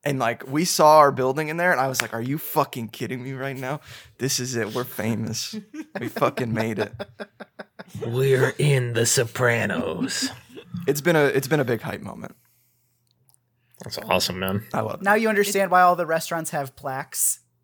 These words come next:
Speaker 1: Yep.
Speaker 3: and stuff, like, in their, in the restaurants, like, "Tony Soprano sat here."
Speaker 1: Like, Melissa, co-, like, you know, the other day she w-, she went, uh, downstairs to get stuff out of the basement, came up, and I was, like, sitting at the counter eating.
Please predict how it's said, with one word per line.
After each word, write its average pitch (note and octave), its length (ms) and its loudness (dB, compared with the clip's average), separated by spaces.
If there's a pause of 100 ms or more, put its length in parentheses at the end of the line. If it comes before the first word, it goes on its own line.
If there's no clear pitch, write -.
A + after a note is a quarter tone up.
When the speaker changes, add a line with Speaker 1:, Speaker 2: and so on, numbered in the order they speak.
(200)
Speaker 1:
Yep. B2 300 2
Speaker 3:
and D#3 140 -8
stuff, D3 340 -6
like, C#3 160 -10
in C#3+ 100 -10
their, C#3 200 -10
in C#3 100 -10
the C3+ 80 -12
restaurants, C#3 520 -10
like, C3 380 -18
"Tony E3 280 -10
Soprano D#3+ 580 -6
sat D3+ 320 -6
here." E3 440 -16 (480)
Speaker 1:
Like, D3+ 200 8
Melissa, F#3+ 320 8
co-, F#3 240 0
like, C#3+ 320 0
you C3+ 80 -6
know, B2 160 -6 (560)
the C3+ 160 2
other D3 140 6
day C3+ 200 6
she B2+ 200 -4
w-, B2 160 -4
she - 160 -8
went, B2 280 -6 (160)
uh, G#2 220 -4
downstairs G#2+ 380 -4
to G#2+ 80 -10
get A2 80 -10
stuff - 160 -8
out A2+ 40 0
of A2+ 40 -4
the G2+ 80 -8
basement, G#2+ 400 -6
came A#2 220 -6
up, A2 140 0
and A2+ 80 -4
I G#2 60 -2
was, A2+ 140 -4
like, A2 100 -2
sitting C3 280 0
at B2 80 0
the B2 60 -6
counter A2+ 300 -2
eating. C3 400 -4